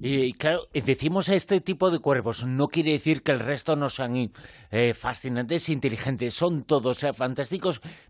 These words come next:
pero este en concreto todavía más. Eh, el mundo de los cuervos, eh, se está descubriendo ahora, pero es, eh, verdaderamente, hay un tópico también en el lenguaje, ¿no? El cuervo, el negro,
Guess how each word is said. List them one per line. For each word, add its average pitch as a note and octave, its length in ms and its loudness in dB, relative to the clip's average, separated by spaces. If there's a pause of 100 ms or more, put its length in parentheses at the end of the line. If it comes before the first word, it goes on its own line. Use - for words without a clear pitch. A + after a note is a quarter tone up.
pero F#2+ 260 -6
este B2 440 -4
en G#2+ 160 -8
concreto G#2 420 -6
todavía B2+ 500 2
más. C#3+ 340 0 (340)
Eh, A2 420 -2
el A2 140 -4
mundo D3 240 -2
de E3+ 80 0
los B2+ 120 -4
cuervos, D3 460 0
eh, D3+ 160 2
se C3 140 -4
está A#2+ 180 -6
descubriendo A#2+ 480 -4
ahora, G#2 320 0 (380)
pero F#2+ 240 -6
es, B2+ 200 -2
eh, D#3 100 4
verdaderamente, A#2+ 880 0 (240)
hay E3 220 2
un E3+ 100 2
tópico F3 400 0
también C3 340 -4
en D#3+ 140 -2
el A#2 140 -2
lenguaje, A2+ 500 -2
¿no? C3+ 160 -4
El B2+ 140 -6
cuervo, B2+ 720 0
el F#2+ 240 -6
negro, C3 600 2